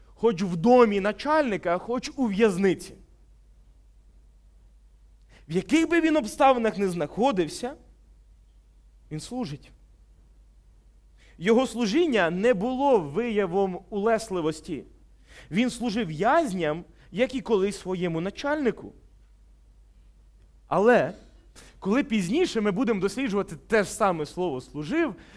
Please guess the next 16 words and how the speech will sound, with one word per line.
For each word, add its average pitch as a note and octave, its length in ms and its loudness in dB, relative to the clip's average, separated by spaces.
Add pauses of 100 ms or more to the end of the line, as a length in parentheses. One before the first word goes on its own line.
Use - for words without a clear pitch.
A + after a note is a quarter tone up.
(100)
ми G3+ 220 2
в D#3 80 -6
Біблії G#3+ 360 -2
його E3+ 220 2
зустрінемо F#3+ 600 -4
не G3 240 -2
один G#3 420 -4
раз. B2 360 -2 (220)
І D3 100 -4
знаєте, A#3+ 360 0
до F#3 200 -4
кого G3 220 -4
це G3+ 140 -6
вживається F3+ 460 -2
слово? B3 320 -6
«Служив». D#3+ 600 -4